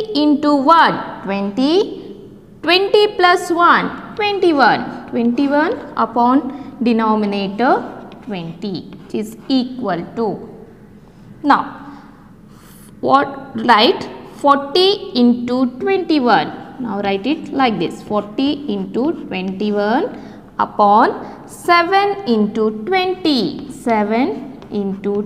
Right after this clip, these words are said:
twenty, which is equal to. Now see, we have to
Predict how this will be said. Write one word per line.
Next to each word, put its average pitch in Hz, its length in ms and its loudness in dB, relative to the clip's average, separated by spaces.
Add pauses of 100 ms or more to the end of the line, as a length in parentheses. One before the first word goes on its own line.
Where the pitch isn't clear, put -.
twenty, 330 500 -4
which - 280 -8
is 220 260 -4 (120)
equal 240 760 0
to. 294 140 -2 (1500)
Now 330 260 4
see, - 580 -4 (260)
we 220 100 -2
have 214 380 0
to 349 120 2